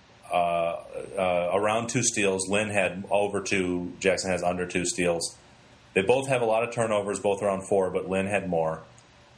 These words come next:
They're both, uh, the, the, uh, Jackson shoots thirty percent from three, Lynn shoots thirty-five percent from three. You know, I'm not saying we should have gone out and gotten Lynn, but, like, gosh, um,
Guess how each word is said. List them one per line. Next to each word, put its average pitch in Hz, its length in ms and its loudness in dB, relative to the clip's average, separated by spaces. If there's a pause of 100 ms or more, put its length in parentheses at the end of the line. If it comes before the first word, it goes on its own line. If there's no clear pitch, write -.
(100)
They're 85 100 4
both, 117 480 2 (920)
uh, 90 420 2
the, 101 500 -2
the, 107 240 2
uh, 98 40 4
Jackson 110 420 2
shoots - 320 0
thirty 117 240 2
percent 117 300 0
from 110 100 -6
three, 110 320 0
Lynn 101 240 0
shoots 98 300 -2
thirty-five 95 500 2
percent 87 260 -4
from 82 120 -8
three. 80 240 -4 (1200)
You - 80 2
know, 107 80 4
I'm 123 120 2
not 185 160 2
saying 170 160 0
we 135 80 0
should 135 140 0
have 113 100 0
gone 113 160 2
out 104 100 -4
and 92 80 -6
gotten 110 260 0
Lynn, 113 200 0
but, 98 160 0
like, 95 240 0
gosh, - 380 0 (680)
um, 92 380 2